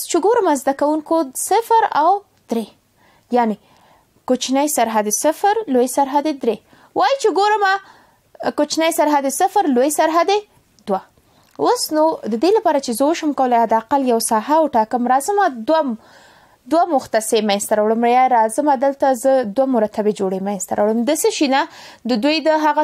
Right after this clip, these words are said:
سرحدونو له مخې. وایم چې د ایکس کوچنی سرحد د وای د کوچنی سرحد سره یو مرتبه جوړه جوړوي.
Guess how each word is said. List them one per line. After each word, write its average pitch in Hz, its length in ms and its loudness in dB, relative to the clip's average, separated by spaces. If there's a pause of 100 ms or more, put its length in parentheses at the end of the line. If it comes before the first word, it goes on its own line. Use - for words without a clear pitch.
سرحدونو 294 580 2 (100)
له 185 120 2
مخې. 196 220 -4 (360)
وایم 285 240 2
چې 302 160 -2 (120)
د - 0 - (240)
ایکس - 260 -6 (140)
کوچنی 294 580 0
سرحد 226 420 0 (480)
د 233 120 4
وای 254 240 0
د 311 120 -4
کوچنی 339 340 0 (100)
سرحد 233 400 -2
سره 214 260 2
یو 226 80 2 (140)
مرتبه 277 480 2
جوړه 233 200 4 (100)
جوړوي. 247 300 4